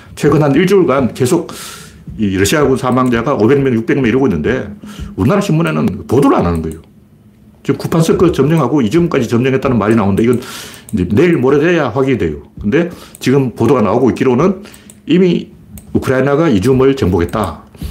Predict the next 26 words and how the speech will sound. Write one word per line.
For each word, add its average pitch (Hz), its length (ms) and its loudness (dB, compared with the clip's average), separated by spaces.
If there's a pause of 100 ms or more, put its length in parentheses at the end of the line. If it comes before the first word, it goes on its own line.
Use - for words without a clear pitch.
(440)
이게 104 120 2
중요한 110 300 0
게 180 80 -2
아니고 85 260 -2
제가 113 300 -2
하-, 110 40 -6 (800)
하고 127 180 -2
싶은 135 240 0
얘기는 104 320 2
첫째, - 240 -2
기레기들이 139 420 2
왜 104 140 4
우리나라 131 560 0
언론들 135 260 2
이거 113 100 2
보도를 123 300 0
안 85 60 -2
할까? 85 440 -6 (600)
그리고 104 200 -2
우리나라 139 220 0
좌파들은 135 460 0
왜 160 260 2
푸틴한테 156 360 0
줄 107 140 0
서 123 140 0
있냐? 87 340 0